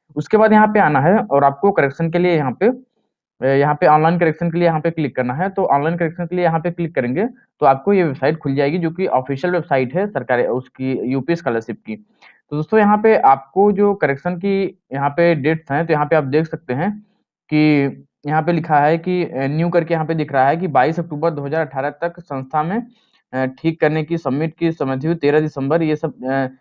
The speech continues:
जो है, जो ऑनलाइन सबमिट करने की समय अवधि तेरह दिसंबर से बाईस दिसंबर तक, तक है। जो त्रुटियों को सबमिट करने, अ, त्रुटियों को सही करने की, तो यहाँ पे तेरह दिसंबर से बाईस दिसंबर तक है, यहाँ पे आप देख सकते हैं। तो उसके लिए करेक्शन करने के लिए आपको क्या करना है, तो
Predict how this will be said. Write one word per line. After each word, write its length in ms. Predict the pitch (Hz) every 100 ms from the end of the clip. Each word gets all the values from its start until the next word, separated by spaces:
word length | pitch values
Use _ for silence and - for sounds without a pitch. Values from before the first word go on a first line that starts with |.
| _ _
जो 140 | 127 151
है, 140 | 160
जो 260 | 156 165 151
ऑनलाइन 360 | 139 147 151 165
सबमिट 360 | 147 151 165
करने 200 | 156 151
की 120 | 160
समय 220 | 170 139 143
अवधि 180 | 147
तेरह 280 | 170 156 147
दिसंबर 320 | 156 147 143
से 120 | 156 151
बाईस 220 | 139 156
दिसंबर 380 | 160 143 139 120
तक, 240 | 135 131 - 127 _
तक 140 | 131 175
है। 60 | 180
जो 100 | 160
त्रुटियों 400 | 160 143 135 156
को 120 | 156
सबमिट 340 | 160 131 139 143
करने, 260 | 143 135
अ, 60 | 135 120 131 131 131 131 -
त्रुटियों 260 | 131 156
को 80 | 165
सही 240 | 160 143 156
करने 220 | 143 131
की, 120 | 180
तो 100 | 170
यहाँ 100 | 143
पे 120 | 139
तेरह 200 | 147 139
दिसंबर 320 | 143 139 143 151
से 120 | 143
बाईस 240 | 131 143
दिसंबर 320 | 135 135 135
तक 200 | 127 127
है, 180 | 190 214
यहाँ 140 | 139 123
पे 100 | 135
आप 60 |
देख 220 | 123 143
सकते 240 | 143 127 135
हैं। 200 | 196 208 - - _
तो 40 | 160
उसके 160 | 160
लिए 120 | 220 220
करेक्शन 340 | 185 175 202
करने 200 | 196 202
के 60 | 196
लिए 80 |
आपको 200 | 196 202 190
क्या 160 | 180
करना 240 | 170 135 139
है, 140 | 202 208 _ _ _
तो 140 | 151